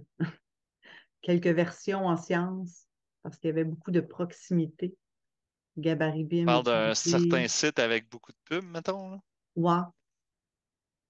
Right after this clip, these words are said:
Speaker 1: Exactement. Donc, on a eu à analyser, euh, beaucoup, beaucoup. Donc, je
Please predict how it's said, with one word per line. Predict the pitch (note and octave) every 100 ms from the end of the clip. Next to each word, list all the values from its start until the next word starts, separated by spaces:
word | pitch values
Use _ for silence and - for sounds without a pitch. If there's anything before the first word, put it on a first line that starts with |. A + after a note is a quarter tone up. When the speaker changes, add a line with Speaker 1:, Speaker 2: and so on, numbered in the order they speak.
| _ _ _ _
Speaker 1:
Exactement. | D3+ D3+ D3+ D3+ D3+ C#3+ D#3 _ _ - _ _
Donc, | -
on | D#3+ D#3+
a |
eu | D#3+ F3 F3
à | D3+
analyser, | D3 D3+ D3+ D3+ D3 D3+ E3+ F3 E3
euh, | D3
beaucoup, | D3 - F#3
beaucoup. | E3+ - F#3+ F#3 _ _ _ _ _ _ _ _ _ _ _ -
Donc, | D#3+
je | C#3+